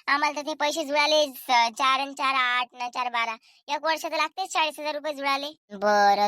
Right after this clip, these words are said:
तुमच्याकडून नाही जुळले ना, नाही जुळत असेल ना, होते तेवढे मला पैसे द्या. अन नसेल होत तर मग तुम्ही लग्न झाल्यावर कधी पण देऊ शकता आणि लग्न झाल्यावर ते तर तुमच्या मुलीचेच होणार आहे ना. आता आम्ही जबरदस्ती नाही करू शकत, तुमचं पण बरोबर आहे, नाही राहत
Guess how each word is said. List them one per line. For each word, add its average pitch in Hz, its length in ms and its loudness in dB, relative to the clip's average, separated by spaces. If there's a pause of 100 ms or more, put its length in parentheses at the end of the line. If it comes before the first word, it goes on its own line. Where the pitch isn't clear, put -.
तुमच्याकडून 226 420 -4
नाही 254 160 4
जुळले 277 300 2
ना, 269 240 4
नाही 262 200 2
जुळत 254 240 0
असेल 254 180 -2
ना, 254 220 4
होते 254 260 2
तेवढे 254 220 6
मला 254 180 2
पैसे 226 300 0
द्या. 262 200 0 (460)
अन 220 220 -2
नसेल 349 280 4
होत 370 300 6 (380)
तर 247 80 -2
मग 262 140 -4
तुम्ही 269 260 -8
लग्न 233 240 0
झाल्यावर 247 420 2
कधी 233 200 0
पण 269 180 -4
देऊ 254 200 -6
शकता 226 380 -4 (240)
आणि 240 280 -6
लग्न 247 240 2
झाल्यावर 285 280 4
ते 285 60 0
तर 262 100 -6
तुमच्या 285 260 -2
मुलीचेच 294 400 2
होणार 262 220 4
आहे 302 100 6
ना. 359 120 2 (380)
आता 220 180 -2
आम्ही 247 160 -2
जबरदस्ती 247 460 2
नाही 262 160 0
करू 302 200 -2
शकत, 254 200 0 (100)
तुमचं 254 240 -4
पण 240 180 2
बरोबर 240 320 6
आहे, 247 200 4
नाही 277 220 2
राहत 277 140 2